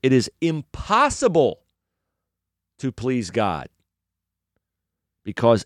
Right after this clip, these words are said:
anyone who comes to God must believe he exists and that he rewards those who earnestly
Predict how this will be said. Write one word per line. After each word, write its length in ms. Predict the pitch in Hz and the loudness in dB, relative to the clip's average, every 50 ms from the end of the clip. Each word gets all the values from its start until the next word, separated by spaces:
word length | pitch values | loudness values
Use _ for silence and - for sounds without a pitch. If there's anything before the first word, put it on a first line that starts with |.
| - _ | -4 _
anyone 460 | 135 151 185 233 240 226 214 208 202 | 4 6 6 6 6 6 6 8 8
who 140 | 190 196 180 | 8 6 6
comes 340 | - - 175 165 160 156 - | 6 4 4 4 4 2 0
to 100 | - 147 | -2 2
God 340 | 127 127 120 117 117 113 101 | 4 6 6 8 6 6 4
must 320 | 101 104 104 - - - | 2 0 0 -2 -4 -10
believe 520 | - 101 90 90 92 110 123 139 160 175 170 | -12 -12 -12 -10 -10 -10 -8 -6 -8 -6 -6
he 200 | 180 202 208 220 | -6 -6 -6 -6
exists 720 | 220 180 170 170 185 170 151 151 - - - - - - _ _ _ _ _ _ _ _ _ _ _ _ _ _ _ _ _ _ _ _ _ _ | -6 -8 -6 -4 -4 -2 -2 -4 -6 -8 -10 -10 -14 -18 _ _ _ _ _ _ _ _ _ _ _ _ _ _ _ _ _ _ _ _ _ _
and 340 | - 170 202 226 233 233 220 | 2 4 6 6 6 6 6
that 120 | 202 196 175 | 6 8 8
he 120 | 190 180 | 8 6
rewards 840 | 160 151 151 151 139 120 127 147 175 202 208 208 202 160 113 117 | 8 8 6 6 6 4 2 4 4 6 6 4 2 0 -8 -2
those 600 | 113 143 139 135 135 131 131 131 123 - - - _ _ _ _ _ _ _ _ _ _ _ _ _ _ _ _ _ _ _ | 2 4 6 6 6 4 2 0 -2 -4 -10 -14 _ _ _ _ _ _ _ _ _ _ _ _ _ _ _ _ _ _ _
who 220 | 123 123 120 117 - _ _ | -12 -10 -10 -10 -12 _ _
earnestly 720 | 131 131 143 156 156 143 - - - 127 127 127 117 101 | -6 -4 -2 -2 -2 -2 -4 -6 -6 -4 -4 -4 -4 -6